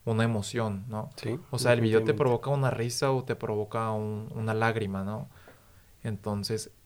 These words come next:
Speaker 1: eh, cuando haces eso, cuando haces bien tu trabajo y ves que la persona le conmueve, pues ahí es cuando te das cuenta que estás haciendo las cosas bien, ¿no?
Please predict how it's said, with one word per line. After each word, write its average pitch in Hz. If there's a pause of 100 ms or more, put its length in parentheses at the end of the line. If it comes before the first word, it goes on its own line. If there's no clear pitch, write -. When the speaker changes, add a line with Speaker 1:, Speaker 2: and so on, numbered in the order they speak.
(760)
Speaker 1:
eh, 98
cuando 113
haces 127
eso, 139
cuando 139
haces 160
bien 160
tu 156
trabajo 131
y 117
ves 117
que 127
la 120
persona 117 (840)
le 110
conmueve, 110 (640)
pues 110
ahí 107
es 107
cuando 107
te 107
das 101
cuenta 107
que 110
estás 107
haciendo 110
las 107
cosas 113
bien, 123
¿no? 117